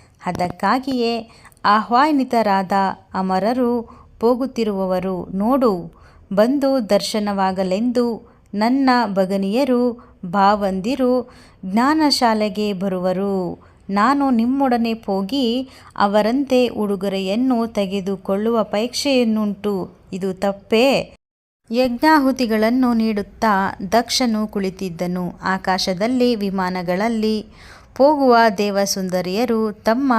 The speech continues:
ಪತಿಗಳಿಂದಾಡುವ ವಚನಗಳನ್ನು ಕೇಳಿ ಪಟ್ಟು ಪೀತಾಂಬರವನ್ನುಗಳನ್ನು ಇಟ್ಟು ಕಾಸಿನ ಸರವನ್ನಿಟ್ಟು ಲೋಲ ಲೋಲಾಚನೆಯರಾಗಿ, ಆ, ಮಣಿ ಕಮಂಡಲಾಲಾಕೃತರಾದ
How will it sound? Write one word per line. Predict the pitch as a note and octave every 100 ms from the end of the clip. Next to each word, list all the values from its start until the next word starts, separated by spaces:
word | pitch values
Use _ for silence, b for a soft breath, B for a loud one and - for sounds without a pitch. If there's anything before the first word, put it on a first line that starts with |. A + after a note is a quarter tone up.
| A3
ಪತಿಗಳಿಂದಾಡುವ | A3 G#3 G3+ G3+ F#3+ F#3+ F#3 F#3 F3+ F3+ F3+ F3+ F3 - -
ವಚನಗಳನ್ನು | F#3+ G3+ A3 G#3+ G3+ F#3+ G3+ B3+ A#3 A3+
ಕೇಳಿ | - G#3+ G#3 G3+ G3+ - _
ಪಟ್ಟು | B3+ C4+ B3
ಪೀತಾಂಬರವನ್ನುಗಳನ್ನು | A#3 G3+ - G3+ C#4+ C4+ B3 A3 G#3 G#3 G3 F#3+ F#3+ F#3+ F#3+
ಇಟ್ಟು | F#3 F#3 E3+ F#3 F#3 F#3 B B _
ಕಾಸಿನ | A3+ C#4 C#4+ C4 A3+ A3
ಸರವನ್ನಿಟ್ಟು | G#3 G3+ F#3 F3 G3+ B3 G#3+ - G3+ G#3 - B B B B B B A3+
ಲೋಲ | A#3+ D4 C#4+ B3+
ಲೋಲಾಚನೆಯರಾಗಿ, | A#3+ A3 A3 G#3+ A3 A3 G3 G3 F#3+ G#3+ C4+ A3+ A#3 A3+ A3 - _ -
ಆ, | G3+
ಮಣಿ | G3 G3+ G#3+ G#3+
ಕಮಂಡಲಾಲಾಕೃತರಾದ | G#3+ G3+ F#3+ F#3+ F#3+ F#3 F#3+ F#3+ F#3+ G3 A#3+ - A3+ A3 G3+ F#3+ G#3